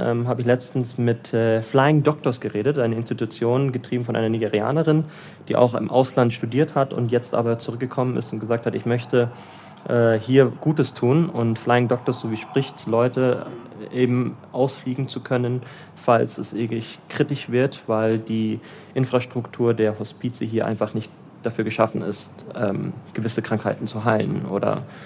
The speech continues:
gegebenenfalls sogar, äh, rechtzeitig vor Ort zu sein und so weiter und so fort. Und sie hat Flying Doctors gegründet und sie hatte mir erzählt, dass im Norden Nigerias der Durchschn-, die Durchschnittsfrau mit sechzehn Jahren ihr erstes Kind bekommt und bis zu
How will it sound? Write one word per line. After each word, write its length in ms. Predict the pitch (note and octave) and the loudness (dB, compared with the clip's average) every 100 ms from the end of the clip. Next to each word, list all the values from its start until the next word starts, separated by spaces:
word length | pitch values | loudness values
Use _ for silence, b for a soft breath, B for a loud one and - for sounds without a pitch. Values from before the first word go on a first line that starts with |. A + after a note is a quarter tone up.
| B B | B B
gegebenenfalls 640 | - A#2 A2+ A2+ A2+ G#2 - | -6 0 0 2 0 0 0
sogar, 420 | G#2 G#2 G#2 G2+ | 0 2 0 -2
äh, 60 | G2+ | 0
rechtzeitig 640 | A2+ A2 - G#2 G#2 A#2 | 0 -4 -2 -2 -2 -6
vor 120 | - | 2
Ort 160 | A#2 A#2 | 2 0
zu 120 | A2 | -6
sein 440 | A2 G2+ G2 G2+ | -4 -2 -2 -4
und 120 | G2 | -4
so 120 | G#2+ G2+ | -4 0
weiter 200 | G#2+ G#2 | 0 -2
und 60 | |
so 60 | G#2 | -6
fort. 260 | - A2 | 0 2
Und 80 | A2 | 2
sie 100 | A2+ | 4
hat 80 | B2 | 4
Flying 280 | - A#2+ A#2+ | 4 4 4
Doctors 280 | C3 C#3 - | 2 0 -2
gegründet 400 | A2+ B2 E3 F3 | 0 4 4 4
und 100 | C3 | 4
sie 100 | C#3 | 4
hatte 100 | D#3 | 4
mir 140 | D3 | 2
erzählt, 440 | A#2+ - B2+ F3+ C#3+ | 2 4 6 6 4
dass 220 | B2 - B B B B - | 0 -6 B B B B -2
im 420 | C3+ B2 A#2+ A#2+ | 2 4 4 6
Norden 300 | B2 D3 G3 | 8 8 8
Nigerias 600 | C3+ A#2+ C3 D3 E3 D#3 | 2 2 2 2 0 -2
der 120 | - - - | -4 -4 2
Durchschn-, 440 | D#3 - - F3 | 2 2 -4 -4
die 180 | B2 A#2 | 0 -2
Durchschnittsfrau 1800 | - D3 - D3+ B2+ - - - - - - - - - G#2+ B2 F#3 A#3 - - | 0 0 0 -4 -8 -12 -20 -20 -20 -20 -20 -20 -14 0 4 6 4 0 -6 -6
mit 200 | A#2 - | -6 -2
sechzehn 480 | C#3 - - C3+ B2+ | -6 -6 -4 0 2
Jahren 680 | B2 B2+ D3 D#3 F#3 A#3 - B B B - | 2 2 2 2 2 2 -2 B B B -4
ihr 80 | A#2 | -2
erstes 300 | A#2 - - | -2 -6 -2
Kind 200 | D#3 E3 | -2 -2
bekommt 440 | F#3 F3+ F#3 F#3+ | -4 0 2 2
und 140 | C3 | 0
bis 160 | B2 - | -2 -4
zu 120 | - | -8